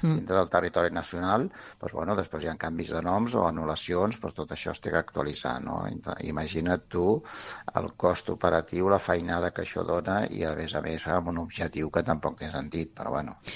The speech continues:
Speaker 1: Clar, perquè, eh, Espanya és l'única a Europa en dur-, en endurir el registre de viatgers, no?
Speaker 2: Sí,
Speaker 1: Eh,
Speaker 2: sí.
Speaker 1: perquè, eh, clar, cap país europeu pretén per ara ser tan estrictes
Speaker 2: Mm.
Speaker 1: i exhaustius en aquesta
Speaker 2: Mm.
Speaker 1: sol·licitud de dades.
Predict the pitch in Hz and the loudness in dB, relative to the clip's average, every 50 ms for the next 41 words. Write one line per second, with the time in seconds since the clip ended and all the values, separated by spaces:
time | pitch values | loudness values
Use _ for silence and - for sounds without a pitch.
0 | - - - - 151 160 160 185 - - - 180 - - - 180 156 - - - | -10 -2 2 2 4 6 4 4 2 2 0 0 0 2 2 4 4 4 2 4
1 | - 180 175 196 233 254 247 233 190 175 180 180 208 240 240 - 196 175 170 170 | 4 6 6 6 4 4 6 6 6 8 8 8 6 6 6 6 6 8 8 6
2 | 160 160 247 262 247 208 190 170 165 - 175 175 160 147 147 147 143 - 151 165 | 6 6 4 4 6 6 6 6 6 4 4 4 6 6 6 6 4 4 4 6
3 | 151 147 147 160 165 170 151 - - - 156 139 143 147 139 143 139 - 202 220 | 6 6 6 8 6 6 6 4 4 4 4 4 6 4 4 4 2 2 4 4
4 | 190 147 147 127 120 196 214 214 175 135 151 151 175 240 285 - - - - - | 6 4 4 4 6 6 6 6 8 6 6 6 6 4 4 2 -2 -16 -16 -18
5 | - - - - 143 147 - - 95 95 131 139 - 175 156 151 151 - 165 147 | -14 -8 -2 0 2 2 2 0 -2 -2 -2 0 0 2 2 0 2 2 2 4
6 | 139 147 147 143 139 143 151 139 135 135 143 143 - - - - - - - - | 4 4 4 6 6 4 4 4 2 2 0 0 -2 -2 -8 -12 -14 -14 -6 -4
7 | - - 165 156 147 - 196 190 - - 160 165 - - - 220 196 175 175 180 | -2 0 2 0 4 6 4 6 6 4 2 2 2 4 6 8 8 10 8 10
8 | 185 202 180 180 170 - 196 190 226 214 - - 202 175 160 131 - 175 180 226 | 10 10 8 8 8 8 8 8 8 6 6 6 8 8 8 8 8 8 8 8
9 | 220 - 185 165 165 160 175 226 262 269 262 - 196 175 - 185 190 185 170 - | 6 6 6 6 8 8 8 6 6 6 6 6 6 6 6 6 6 6 4 4
10 | - 180 - - 226 226 220 214 220 180 160 - - - 160 143 143 139 - - | 4 4 6 6 6 6 6 8 6 4 4 2 2 4 6 6 6 4 4 4
11 | - 185 175 196 214 220 233 180 160 151 151 - 196 185 196 220 208 180 - 196 | 6 8 8 8 8 6 6 4 6 4 4 4 4 4 6 6 6 6 6 4
12 | 147 170 151 139 139 131 165 233 269 285 - - - - - | 4 4 4 4 4 4 4 4 4 2 -2 -4 -6 -8 -10